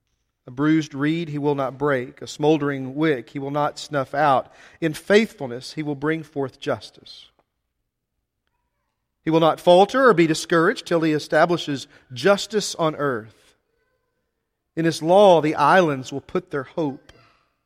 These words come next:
This is what God the Lord, this is what Yahweh says. This is what the God who engages in covenant relationship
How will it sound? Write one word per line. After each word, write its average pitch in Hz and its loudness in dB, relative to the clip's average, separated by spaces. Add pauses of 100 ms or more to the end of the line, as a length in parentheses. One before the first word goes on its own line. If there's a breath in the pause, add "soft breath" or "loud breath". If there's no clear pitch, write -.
(1500)
This 214 -4
is 269 -8
what 202 0
God 185 -2
the 151 2
Lord, 131 -2 (720)
this 202 -4
is 240 -6
what 226 2
Yahweh 151 2
says. 113 -6
This - -4
is 208 -10
what 208 4 (200 loud breath)
the 170 0
God 185 6 (360 soft breath)
who 175 0
engages 175 2
in 160 0
covenant 214 2
relationship 165 -2